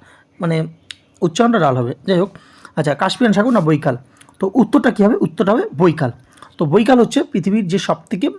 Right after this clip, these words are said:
কি গভীরতম হ্রদ হচ্ছে বৈকাল। দেখো বৈকাল হ্রদ কোথায় আছে জানো? বৈকাল হ্রদ হচ্ছে দক্ষিণ সাইবেরিয়া, এটা রাশিয়াতে রয়েছে।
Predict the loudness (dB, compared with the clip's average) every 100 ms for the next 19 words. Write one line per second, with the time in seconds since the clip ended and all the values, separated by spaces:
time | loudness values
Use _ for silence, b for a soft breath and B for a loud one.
0 | -10 -4 -2 -2 0 4 4 4 0 _
1 | _ 0 2 2 2 0 -2 -4 -4 _
2 | -14 0 0 2 -2 -6 b b b 2
3 | 4 4 2 2 2 0 0 0 0 0
4 | 0 0 -4 -2 0 2 2 0 0 0
5 | 0 0 0 0 0 0 0 0 -2 -2
6 | -2 0 -2 -4